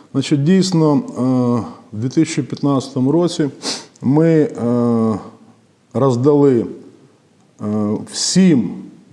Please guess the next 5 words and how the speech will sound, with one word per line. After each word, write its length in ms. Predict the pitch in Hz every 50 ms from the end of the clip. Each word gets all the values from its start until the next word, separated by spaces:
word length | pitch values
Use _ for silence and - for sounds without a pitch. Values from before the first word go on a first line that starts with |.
| _ _
школам 560 | - - - - - 160 165 151 135 127 120
міста 360 | 131 147 156 135 - - 127 117
Чернігова, 720 | - - 123 117 120 113 110 98 104 131 147 156 165 196 175 - - - _ _
всім, 380 | - - - 123 117 107 98 92 - - - - -
е, 0 | -